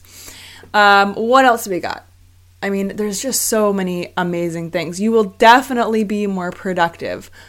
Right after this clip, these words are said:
more focused, more clarity. Your overall general health, and I'm talking physical and mental health, will feel restored in just thirty-one days.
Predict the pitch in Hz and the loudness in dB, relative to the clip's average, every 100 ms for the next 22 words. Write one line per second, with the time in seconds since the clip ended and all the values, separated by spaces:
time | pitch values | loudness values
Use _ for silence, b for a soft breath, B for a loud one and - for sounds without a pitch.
0 | B 196 196 190 - - 214 220 214 - | B -4 -2 -2 -8 -2 2 2 0 -8
1 | - 208 208 - - - 202 240 254 214 | -6 -6 -6 -8 -16 -8 -2 0 0 0
2 | 160 92 - - B B B B 233 254 | -2 -8 -14 -18 B B B B -6 -4
3 | 269 - _ 285 285 285 294 254 240 202 | -4 -8 _ 0 0 0 -2 -2 -4 -6
4 | 160 196 196 202 202 196 - 165 160 262 | -6 -4 -2 -2 -4 -4 -6 -4 -4 -4
5 | - - - 208 214 214 220 220 240 220 | -8 -16 -6 0 0 2 2 0 -2 -6
6 | B B B - - 202 202 226 - 262 | B B B -20 -8 -4 -4 -4 -4 -4
7 | 254 262 - _ 180 175 175 185 190 175 | -4 -8 -18 _ -8 -4 -2 -4 -6 -8
8 | 170 180 160 160 151 - - b b b | -8 -10 -8 -8 -8 -10 -20 b b b
9 | - 185 180 185 185 - 202 190 175 170 | -16 -10 -4 -4 -4 -2 0 0 -2 -6
10 | - 165 135 - - - 190 202 185 202 | -6 -6 -6 -10 -12 -4 -2 -2 -4 -2
11 | 202 214 202 185 170 165 - - - | 0 0 0 -2 -4 -4 -6 -10 -18